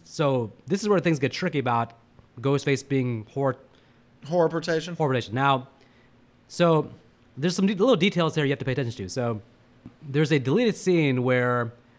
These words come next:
Speaker 1: they show that Charlie got a ride to Stabathon with Robbie. So you got a ride there. We know that Kirby is at Stabathon also, right? So from there, the next party thing is gonna be at Kirby's house.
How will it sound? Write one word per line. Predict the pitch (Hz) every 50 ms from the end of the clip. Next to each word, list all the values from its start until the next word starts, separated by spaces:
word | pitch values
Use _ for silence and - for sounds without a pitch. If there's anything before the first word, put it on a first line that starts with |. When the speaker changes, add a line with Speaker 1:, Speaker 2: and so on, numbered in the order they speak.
| _ -
Speaker 1:
they | 135 143
show | 131 - - 156 160 156 156 151
that | 139 143 139 135 135 131 127 127 -
Charlie | - - 180 185 196 190 185 185 165
got | 170 156
a | 135
ride | 123 120 120 127 131 143 147 151 151 -
to | 135
Stabathon | 123 - - 135 135 131 131 - 135 127 127 127 127 123 120 120 117 - _ _ _ _ _ _ _ _ _ _
with | - 127 139 120
Robbie. | 117 104 120 120 120 107 90 92 - - - - _ _ _ _ _ _ _ _ _ _ _ _ _ _ _
So | - - 123
you | 120
got | 135 151 156
a |
ride | 151 151 147 151 139 120
there. | 117 107 101 95 95 101 - - - - - - - - - - - _
We | 117 135 160 175
know | 208 240 233
that | 202 180 165 - -
Kirby | - - 214 240 233 175 175 160 151 151
is | 135 131 127
at | 143 135 127
Stabathon | - - 139 135 135 127 123 135 123 120
also, | 120 117 107 - 95 82
right? | 90 95 101 107 120 - - _ _ _ _ _ _ _ _ _ _ -
So | - - 165 170 165 160 160 160 165 - - - _ _ _ _ -
from | - - - - - 190 220 240 233 196
there, | 151 143 127 120 113 113 113 117 131 131 - _ _ _ _ _ _ _ _ _ _ _ _ _ -
the | 113 123 135
next | 147 165 175 180 - -
party | - 175 180 190 180 160
thing | 170 165 143
is | 143 131
gonna | 117 131 135
be | 127 127 127
at | 123 127 135 139 135 -
Kirby's | - 160 143 120 110 98
house. | 104 85 - - - - - - -